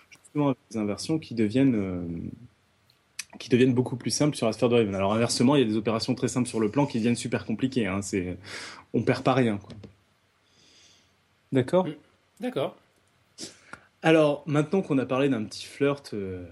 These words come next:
Speaker 1: entre zéro et l'infini, qu'on a vu leur rencontre, il va falloir voir le, le plus beau moment entre zéro et l'infini. Alors, j'en ai choisi un, c'est pareil, hein, mais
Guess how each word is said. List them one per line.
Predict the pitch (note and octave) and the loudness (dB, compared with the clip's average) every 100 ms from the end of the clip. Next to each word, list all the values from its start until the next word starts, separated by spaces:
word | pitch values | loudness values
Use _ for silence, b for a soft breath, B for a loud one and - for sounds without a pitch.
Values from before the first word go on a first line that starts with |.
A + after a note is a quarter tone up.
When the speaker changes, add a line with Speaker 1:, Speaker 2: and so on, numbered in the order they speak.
| F2 | -14
Speaker 1:
entre | G#2 - G#2+ | -14 -8 -6
zéro | G2+ A2+ B2 | -2 0 2
et | A2 | 0
l'infini, | G#2+ - C3 F3+ E3+ | -4 -2 0 0 -2
qu'on | - G#2+ | -6 -2
a | |
vu | A2 | 4
leur | B2+ G#2+ | 4 4
rencontre, | G#2 G#2 - - | 0 0 -2 0
il | A2 | -2
va | |
falloir | G#2 A2 G#2+ | 0 0 2
voir | A#2 A2 | 2 2
le, | F#2 | 0
le | F2+ F#2+ | -2 -4
plus | F#2+ B2 | -4 -4
beau | A#2+ B2+ | 2 4
moment | B2 A#2+ B2+ | 6 4 2
entre | B2 G2+ | 0 -4
zéro | F#2+ G2 G#2+ | -2 0 0
et | |
l'infini. | G2+ F#2+ A2 B2+ | 0 0 4 6
Alors, | C3 F#2+ | 4 2
j'en | G#2 | 2
ai | G#2 | 2
choisi | G#2+ A#2 A#2 C3 | 2 2 0 -2
un, | B2 | -4
c'est | A#2+ G2+ | -2 -6
pareil, | G2+ G2 C3 A#2+ | -4 2 4 4
hein, | B2 | 2
mais | G#2+ | 0